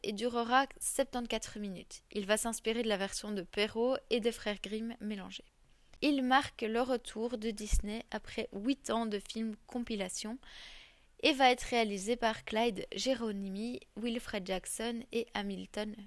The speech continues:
Luske. Le scénario, quant à lui, va être écrit par William Pied, E. Pinner et Ted Sear. La musique, quant à elle, est composée par Paul Smith et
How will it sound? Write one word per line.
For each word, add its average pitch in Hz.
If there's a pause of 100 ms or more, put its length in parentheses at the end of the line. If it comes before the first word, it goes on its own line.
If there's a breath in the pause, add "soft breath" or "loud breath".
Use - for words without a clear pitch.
(160)
Luske. - (680 loud breath)
Le 220
scénario, 240
quant 247
à 214
lui, 220
va 208
être 190
écrit 240
par 190
William 190 (100)
Pied, 247 (540)
E. 226
Pinner 208 (180)
et 220
Ted 214 (280)
Sear. - (1400 loud breath)
La 208
musique, 208
quant 226
à 233
elle, 240
est 233
composée 220
par 196 (160)
Paul 247 (260)
Smith - (140)
et 226